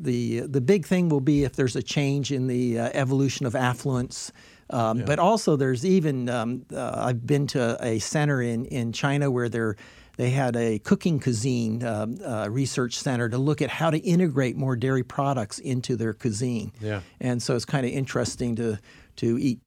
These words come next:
Speaker 1: uh, pizza, uh, cooked in China. <laughs>
Speaker 2: Well, but that's, that's also a, a, a philosophy change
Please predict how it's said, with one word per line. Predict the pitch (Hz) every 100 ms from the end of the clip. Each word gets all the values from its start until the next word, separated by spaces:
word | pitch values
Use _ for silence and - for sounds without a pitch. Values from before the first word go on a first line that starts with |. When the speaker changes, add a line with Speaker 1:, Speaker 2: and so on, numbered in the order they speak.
| -
Speaker 1:
uh, | 113 104 -
pizza, | 143 - 131 110 - _ 127
uh, | 107 -
cooked | - - 127
in | 117
China. | - 135 123 107 -
<laughs> | 147 - _ _ -
Speaker 2:
Well, | 185 156
but | 170
that's, | 185 196 -
that's | 143 151 214 165
also | 151 143 151 131
a, | 123
a, | 123 120 117 120 117
a |
philosophy | 113 131 120 143 - 127 113
change | 104 - 147 139 113 101 104